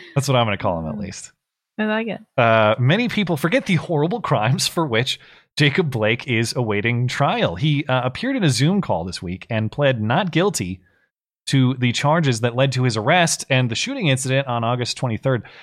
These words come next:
Speaker 1: The charges include, uh, felony third-degree sexual assault, misdemeanor trespassing, and disorderly conduct connected to domestic abuse. Blake's trial is scheduled to begin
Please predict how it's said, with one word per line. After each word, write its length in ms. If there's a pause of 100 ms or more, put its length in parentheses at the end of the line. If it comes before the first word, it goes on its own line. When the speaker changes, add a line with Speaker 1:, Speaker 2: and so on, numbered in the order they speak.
(160)
Speaker 1:
The 220
charges 440
include, 420
uh, 140
felony 380
third-degree 680
sexual 380
assault, 320
misdemeanor 520
trespassing, 600
and 80
disorderly 460
conduct 560 (460)
connected 480
to 120
domestic 580
abuse. 440
Blake's 300
trial 360
is 100
scheduled 420
to 60
begin 580